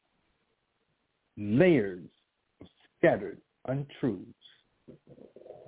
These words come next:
Brain been hacked. No fact-checking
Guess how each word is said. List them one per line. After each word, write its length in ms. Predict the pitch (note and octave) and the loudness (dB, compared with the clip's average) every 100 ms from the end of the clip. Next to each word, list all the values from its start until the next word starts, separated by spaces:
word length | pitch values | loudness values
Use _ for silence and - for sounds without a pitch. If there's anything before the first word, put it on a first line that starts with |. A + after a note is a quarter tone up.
| C#3+ - _ - G2 | -20 -20 _ -16 0
Brain 760 | D#3 F3 F3+ F3+ F3+ F3+ F3 - _ _ _ _ _ _ _ - A2 | 4 6 4 6 6 4 2 0 _ _ _ _ _ _ _ -8 0
been 280 | D3+ B2+ A2 - | 2 2 -4 -2
hacked. 200 | D#3 - - _ - _ _ _ _ _ _ _ _ _ _ _ _ _ _ | -2 -2 -12 _ -20 _ _ _ _ _ _ _ _ _ _ _ _ _ _
No 240 | B2+ G#3 A3 - | 4 4 4 2
fact-checking 840 | F3+ E3 - D3+ - F3 F#3 F3+ | 0 0 -4 -6 -4 -6 -8 -10